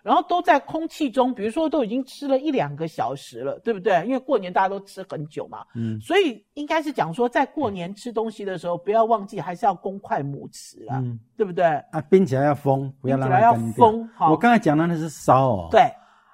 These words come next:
Speaker 2: 啊，你要炒的话更简单啊。
Speaker 1: 怎么说？
Speaker 2: 一样大蒜、辣椒、蒜苗啊，
Speaker 1: 嗯，嗯。
Speaker 2: 一起下锅炒啊，
Speaker 1: 嗯哼。
Speaker 2: 快炒久啊，用一点酱油膏就好了，把它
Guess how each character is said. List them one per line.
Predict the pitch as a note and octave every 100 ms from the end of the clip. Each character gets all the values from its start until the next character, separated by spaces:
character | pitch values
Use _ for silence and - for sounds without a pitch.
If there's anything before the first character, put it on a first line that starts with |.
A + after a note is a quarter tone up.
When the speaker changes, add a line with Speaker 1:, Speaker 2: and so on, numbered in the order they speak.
| _ -
Speaker 2:
啊， | F3
你 |
要 | G#3+
炒 | A3 - C3+
的 | D3
话 | E3
更 | E3 D3
简 | A#2 A2+
单 | C3 C3
啊。 | A#2+ A#2
Speaker 1:
怎 | F3
么 | E3+
说？ | E3+ - - _ _ _ -
Speaker 2:
一 | D#3+
样 | G3+
大 | G3
蒜、 | F#3 F#3
辣 | F3+ E3+
椒、 | E3+
蒜 | D#3+ F3+
苗 | C#3 A#2 A2+
啊， | A#2 A#2+ D3 -
Speaker 1:
嗯， | G3
嗯。 | F3 F#3
Speaker 2:
一 | -
起 | C3+ A2+ _ -
下 | - F3+
锅 | C#3+ D3+
炒 | - -
啊， | D2 D#2 F2
Speaker 1:
嗯 | A3 A3
哼。 | A3+
Speaker 2:
快 | G#3+ C#3+
炒 | - A2+ -
久 | - A#2+ A2
啊， | A#2+ B2+ B2+ _ _ _ _ _
用 | F#3+
一 | F3+
点 | C#3
酱 | - D#3+
油 | C3
膏 | B2+ C3 B2
就 | A2+
好 | F#2
了， | F2+
把 |
它 | A#2+